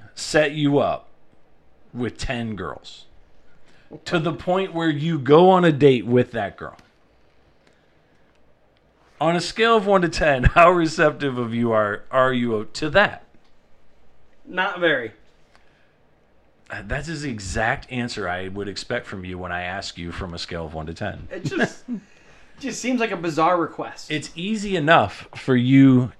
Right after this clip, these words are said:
Speaker 1: to give me an answer from one to ten.
Speaker 2: Four.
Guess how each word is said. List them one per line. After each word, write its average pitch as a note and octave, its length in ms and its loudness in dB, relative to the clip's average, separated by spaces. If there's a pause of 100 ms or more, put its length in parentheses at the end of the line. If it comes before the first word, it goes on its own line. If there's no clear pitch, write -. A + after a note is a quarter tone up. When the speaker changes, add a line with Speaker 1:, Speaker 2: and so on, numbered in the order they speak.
Speaker 1:
to B2+ 140 -2
give A2+ 520 -2
me G#2 140 -10
an G2 80 -10
answer B2 300 -8
from E2+ 200 -12
one D#2 140 -10
to F2+ 80 -12
ten. C3 300 -8 (3500)
Speaker 2:
Four. G#3 400 -2